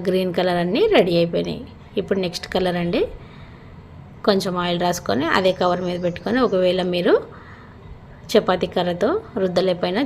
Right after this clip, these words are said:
చేత్తో ఇలా నొక్కేసుకుంటే ఈజీగా మెత్తగా ఉంటుంది పిండి, మంచిగా స్ప్రెడ్ అయిపోతుంది. చేత్తో ఇలా నొక్కేసినా సరిపోతుంది, మనకి చపాతీలాగా వచ్చేస్తుంది అనమాట. కాకపోతే ఒక్కొక్కటి ఏంటంటే కొంచెం పలచగా చేసుకుంటే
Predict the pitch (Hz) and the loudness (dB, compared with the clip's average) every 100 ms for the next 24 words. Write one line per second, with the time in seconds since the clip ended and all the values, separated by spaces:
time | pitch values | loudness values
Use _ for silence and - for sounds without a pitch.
0 | 269 190 175 185 185 185 175 170 175 175 | 2 2 2 0 2 0 -2 -2 -2 -2
1 | - 175 165 - 190 190 180 180 180 196 | -4 -2 -2 0 0 0 0 -2 0 2
2 | 247 175 - - 196 202 180 175 175 170 | 2 0 -4 0 2 2 2 -2 -2 -2
3 | 175 175 277 330 196 185 185 202 - 185 | 0 2 2 2 2 0 0 0 0 -2
4 | 175 185 175 185 175 180 196 466 - - | 0 0 0 -2 -2 -2 0 -2 -4 -16
5 | - - - - - - 220 196 214 208 | -18 -16 -18 -16 -12 2 4 4 6 6
6 | 196 190 175 180 - 196 277 262 175 175 | 6 0 0 0 0 -2 2 2 0 -2
7 | 170 165 165 165 - - - - - - | -2 -2 -2 -6 -8 -14 -16 -20 -20 -20
8 | - - - 185 180 175 180 175 202 - | -20 -10 -4 0 0 2 0 0 0 -2
9 | 175 170 175 170 170 160 - - - - | -4 -6 -6 -4 -4 -6 -8 -12 -16 -16
10 | - - - - - - - - - - | -16 -16 -16 -14 -16 -18 -20 -20 -20 -6
11 | - 208 208 214 196 202 190 190 180 185 | -2 0 4 4 4 4 2 2 2 0
12 | 180 175 180 339 330 208 190 196 - 185 | 0 -2 -2 -2 0 0 0 -4 -2 -4
13 | 180 196 185 180 165 - 170 | -2 -2 -2 -2 -4 -4 -2